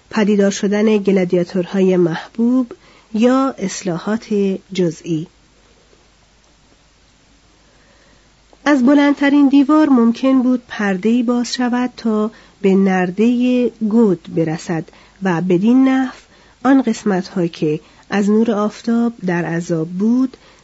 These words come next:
زیر سایه قرار گیرد. نقطه به نقطه فواره‌ها آب معطر به هوا می‌افشاندند تا هوا خنک شود.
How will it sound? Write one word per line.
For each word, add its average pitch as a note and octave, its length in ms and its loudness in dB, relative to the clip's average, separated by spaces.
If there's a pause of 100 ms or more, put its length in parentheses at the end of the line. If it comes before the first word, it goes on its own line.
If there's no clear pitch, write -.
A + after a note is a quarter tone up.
زیر G#3 440 0
سایه G3+ 720 -4
قرار D3+ 380 -6
گیرد. E3 300 -4 (1700)
نقطه D4 360 2
به B3+ 260 4
نقطه G3+ 680 0 (280)
فواره‌ها G#3+ 840 -2
آب A#3+ 260 0 (460)
معطر F#3+ 640 -2
به F3 120 -6
هوا E3+ 340 -4
می‌افشاندند E3 800 -4 (260)
تا F3 160 -4
هوا G#3+ 720 -4
خنک G3+ 520 -4
شود. D3+ 420 -6